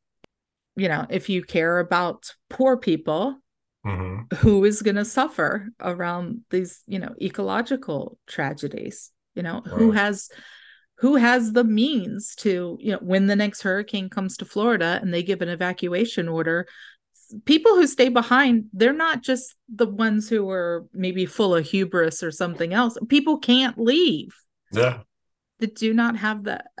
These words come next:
Speaker 1: economic or other means to, to leave, to flee that. Um, and so they suffer. And they suffer too as their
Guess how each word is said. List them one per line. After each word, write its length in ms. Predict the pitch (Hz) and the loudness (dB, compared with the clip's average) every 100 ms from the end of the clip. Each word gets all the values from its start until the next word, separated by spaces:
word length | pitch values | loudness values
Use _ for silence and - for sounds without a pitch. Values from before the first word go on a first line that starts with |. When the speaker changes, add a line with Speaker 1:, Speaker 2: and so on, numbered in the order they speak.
| - - | -14 -6
Speaker 1:
economic 640 | 202 208 196 196 202 208 | -2 0 0 -2 -4 -4
or 140 | - | -4
other 260 | - 202 202 | -2 -2 -2
means 560 | 180 190 226 196 208 | -2 2 2 0 -8
to, 440 | - 220 208 208 214 _ | -10 -6 -4 -4 -8 _
to 280 | - - 370 320 | -6 0 2 4
leave, 460 | 165 127 - - - | 2 -2 -8 -14 -12
to 160 | - 262 | -6 -6
flee 360 | - 170 147 | -4 -2 -2
that. 480 | 147 - - - - _ - - _ - | -2 -6 -8 -10 -14 _ -20 -20 _ -12
Um, 300 | - 170 165 | -8 -6 -6
and 200 | - 175 | -6 -4
so 140 | - 165 | -2 -2
they 180 | 151 156 | -2 -4
suffer. 420 | - - - - 190 - - | -4 -8 -6 -4 -6 -8 -2
And 200 | 196 208 | 2 4
they 120 | 226 | 6
suffer 360 | 233 240 233 226 | 4 2 0 -2
too 240 | 233 240 | 2 2
as 180 | 226 214 | 2 -2
their 340 | 220 208 208 | -4 -2 -4